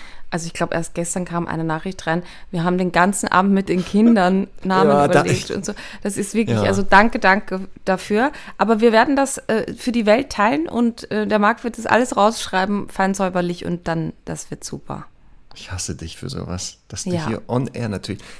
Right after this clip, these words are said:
Speaker 2: das mach
Speaker 1: Ja.
Speaker 2: ich jetzt demnächst auch.
Speaker 1: Aber weißt
Speaker 2: Dass
Speaker 1: du
Speaker 2: ich
Speaker 1: was?
Speaker 2: warte mit so Sachen bis zur Aufnahme und dann sowas sage, dann kannst du es nicht mehr ab, ab, äh,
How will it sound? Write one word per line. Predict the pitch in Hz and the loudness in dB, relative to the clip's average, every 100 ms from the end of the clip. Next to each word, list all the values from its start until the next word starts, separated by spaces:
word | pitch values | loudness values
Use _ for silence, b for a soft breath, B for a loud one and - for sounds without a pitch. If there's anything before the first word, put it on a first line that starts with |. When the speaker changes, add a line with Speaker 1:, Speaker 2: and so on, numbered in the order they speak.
| - | -12
Speaker 2:
das | - | -4
mach | 190 | 0
Speaker 1:
Ja. | 160 | 0
Speaker 2:
ich | |
jetzt | 104 95 | -2 -6
demnächst | 98 92 - | -6 -6 -8
auch. | - - - - - b b b - | -10 -10 -16 -20 -20 b b b 0
Speaker 1:
Aber | 233 233 | 2 4
weißt | 220 | 2
Speaker 2:
Dass | 240 | 2
Speaker 1:
du | - | 0
Speaker 2:
ich | |
Speaker 1:
was? | 208 - 113 | -2 0 2
Speaker 2:
warte | 110 151 131 | 4 4 2
mit | 110 | 2
so | 107 | 0
Sachen | 95 113 113 | -2 0 0
bis | 127 - | -2 -2
zur | - - | -4 -2
Aufnahme | 107 135 90 90 95 - - b b b b b | -4 -4 -4 -4 0 0 0 b b b b b
und | - 95 | -12 -8
dann | 104 123 | -6 -4
sowas | 98 92 - | -6 -8 -8
sage, | 92 95 | -8 -8
dann | - - | -10 -14
kannst | - - | -14 -12
du | |
es | - | -10
nicht | 95 | -8
mehr | 90 - | -8 -10
ab, | - - | -12 -16
ab, | - 104 - | -12 -12 -12
äh, | - 71 80 | -12 -10 -10